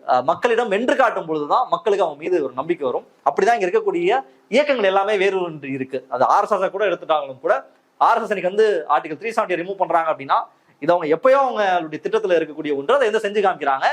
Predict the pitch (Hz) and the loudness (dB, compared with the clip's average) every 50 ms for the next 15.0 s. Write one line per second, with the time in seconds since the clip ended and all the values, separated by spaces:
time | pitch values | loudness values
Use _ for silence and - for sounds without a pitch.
0 | 311 - _ _ _ - 170 180 208 254 294 302 285 269 247 220 - - 208 226 | -2 -6 _ _ _ -2 0 0 2 2 2 2 2 2 2 2 2 2 2 2
1 | 233 214 - - 202 185 165 160 170 170 - 240 226 202 202 - 165 156 - 233 | 0 -2 -2 0 0 0 0 -2 -2 0 0 0 0 0 -4 -6 -8 -8 -8 -8
2 | 269 - - - 220 214 220 208 190 185 196 202 220 226 226 185 165 170 180 175 | -6 -2 0 0 0 2 0 0 0 2 0 0 0 0 0 -2 -2 -4 -4 -6
3 | 175 180 185 180 165 170 160 - 143 135 127 120 120 156 208 240 - _ _ _ | -4 -2 0 0 0 0 -2 -2 -4 -2 -2 -2 0 -2 -2 -4 -6 _ _ _
4 | _ _ _ _ - 185 226 262 254 - 254 247 247 247 226 202 233 262 254 262 | _ _ _ _ -4 0 2 2 2 2 2 -2 -2 -2 0 2 2 4 4 2
5 | 254 220 208 196 196 196 190 170 175 165 156 143 143 143 170 220 240 208 180 - | 2 0 0 -2 -4 -4 -4 -4 -2 -2 -2 -4 -4 -2 -2 -2 -2 -2 -6 -10
6 | - 156 135 131 127 127 - 147 180 220 226 220 202 196 185 160 156 151 156 170 | -8 -8 -6 -6 -6 -6 -4 -2 0 2 2 2 2 0 -4 -4 -4 -6 -4 -2
7 | 165 160 151 135 135 127 - 143 156 165 160 180 220 214 - 190 180 165 160 143 | 0 0 0 -2 -6 -14 -8 -6 -6 -2 0 0 0 0 0 -2 -2 -2 -4 -8
8 | 139 156 147 143 139 160 170 165 143 131 135 143 160 160 160 147 - - 147 135 | -8 -6 -6 -6 -6 -6 -8 -8 -4 -2 0 0 0 -2 -4 -6 -4 -2 -2 -2
9 | 131 - - _ _ _ 156 185 233 233 233 214 190 185 185 214 202 185 170 165 | -2 -4 -10 _ _ _ 0 2 2 2 0 -2 0 0 0 0 0 0 2 2
10 | 175 190 170 185 156 160 165 160 147 147 180 226 226 - - 180 170 185 185 185 | 2 0 0 -2 -4 -6 -6 -6 -4 -2 -2 -2 -2 0 0 0 0 0 0 -4
11 | 165 156 151 156 170 226 269 262 - - 226 233 226 - 185 170 160 160 165 208 | -6 -8 -10 -6 -4 -4 -4 -4 -2 0 0 0 0 0 -4 -4 -2 -2 -2 0
12 | 196 175 220 214 - 208 185 170 160 156 147 143 143 135 135 - _ _ - 156 | 0 0 0 2 2 2 0 0 -2 -4 -6 -10 -14 -18 -18 -18 _ _ -2 -2
13 | 196 196 - 180 170 151 135 147 175 247 254 - _ _ _ _ - 151 147 147 | -2 -2 -2 -4 -6 -6 -4 -2 -2 -2 -2 -4 _ _ _ _ -6 -4 -4 -4
14 | 180 175 - 240 226 220 214 208 208 185 175 170 165 - 131 131 127 117 - | -4 -2 0 0 2 2 2 2 2 2 0 2 0 -2 -6 -4 -4 -4 -4